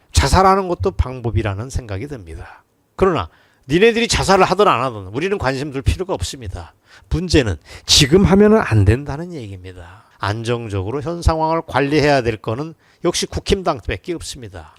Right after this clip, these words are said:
윤석열 대통령의 복귀를 지원하는 것도 역시 국힘당의 몫입니다. 궁극적으로는 윤석열 정부의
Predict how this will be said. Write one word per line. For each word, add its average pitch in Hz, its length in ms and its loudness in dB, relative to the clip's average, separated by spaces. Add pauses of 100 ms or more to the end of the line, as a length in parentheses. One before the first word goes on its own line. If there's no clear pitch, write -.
(120)
윤석열 156 480 2
대통령의 131 640 0
복귀를 165 540 0
지원하는 147 720 0
것도 226 720 4 (280)
역시 226 240 0
국힘당의 165 640 -6
몫입니다. 92 760 -12 (340)
궁극적으로는 131 920 -6 (320)
윤석열 160 420 0
정부의 127 480 -4